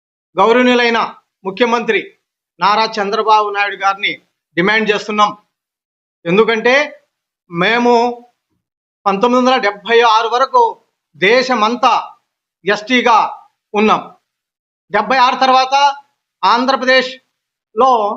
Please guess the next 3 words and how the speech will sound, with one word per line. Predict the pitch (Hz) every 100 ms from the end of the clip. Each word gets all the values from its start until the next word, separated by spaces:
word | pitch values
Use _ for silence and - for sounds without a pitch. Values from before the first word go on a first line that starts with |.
| - _ _ _ _ _ _ _ _ _ _ _ _ -
ఎస్టీ | 226 226 285
తీసేసి | 262 254 269 254 294 302 _ _ -
ఓబీసీలో | 190 262 233 269 262 262 - 294 - _ _ - 202